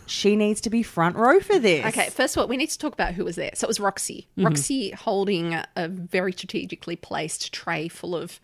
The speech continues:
Speaker 1: Bloody Marys.
Speaker 2: and breadsticks
Speaker 1: Yeah.
Speaker 2: as well. Oh, and, um, pickles. 'Cause she offers a pickle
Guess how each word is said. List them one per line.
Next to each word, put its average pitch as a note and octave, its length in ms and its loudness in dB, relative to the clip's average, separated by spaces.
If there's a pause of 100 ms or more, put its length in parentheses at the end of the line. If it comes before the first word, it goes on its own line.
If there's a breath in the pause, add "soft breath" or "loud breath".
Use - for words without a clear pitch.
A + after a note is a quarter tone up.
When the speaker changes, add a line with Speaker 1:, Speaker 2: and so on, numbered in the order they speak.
(500 soft breath)
Speaker 1:
Bloody F3 240 -2
Marys. D3+ 500 -2 (180)
Speaker 2:
and A3 300 -2 (180)
breadsticks G3 560 -6
Speaker 1:
Yeah. F#3+ 120 -4
Speaker 2:
as A3+ 120 -6
well. G3 460 -2
Oh, A#3+ 200 2
and, G3+ 360 -2
um, F#3 240 0 (340)
pickles. - 500 -6 (200 soft breath)
'Cause C#4+ 120 0
she B3 120 0
offers E4+ 200 2
a C#4 60 2
pickle G3+ 460 -4